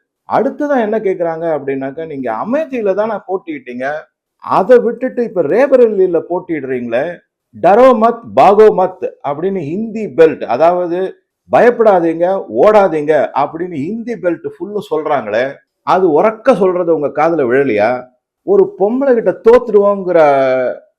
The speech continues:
பயத்துல நீங்க வந்து அங்க அமேதியை விட்டு ஒதுங்கி ரேபரேலியில வந்து போட்டியிடுறீங்களா?" அப்படின்னு கேக்குறாங்க.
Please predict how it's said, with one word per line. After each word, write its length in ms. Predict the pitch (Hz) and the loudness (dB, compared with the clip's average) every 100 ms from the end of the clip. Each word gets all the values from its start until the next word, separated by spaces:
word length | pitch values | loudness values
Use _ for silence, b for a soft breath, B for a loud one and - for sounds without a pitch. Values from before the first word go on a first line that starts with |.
| 92 95 | _ 0
பயத்துல 520 | 220 269 277 233 208 | 4 4 4 4 4
நீங்க 300 | 180 160 147 | 0 -2 -2
வந்து 220 | 156 160 | 0 -2
அங்க 220 | 147 131 127 127 | -2 -4 -6 -6
அமேதியை 480 | - 196 185 160 147 | -4 -4 -2 -2 -2
விட்டு 300 | 160 165 139 | -4 -6 -2
ஒதுங்கி 400 | 139 147 147 135 | -2 -2 -8 -2
ரேபரேலியில 600 | 139 165 160 139 127 120 | 0 2 0 0 -2 -4
வந்து 220 | 123 120 | -4 -8
போட்டியிடுறீங்களா?" 640 | 123 120 113 110 107 110 120 | -8 -8 -10 -10 -4 -4 -4
அப்படின்னு 280 | 117 113 113 | -6 -14 -8
கேக்குறாங்க. 340 | 110 101 98 | -6 -6 -6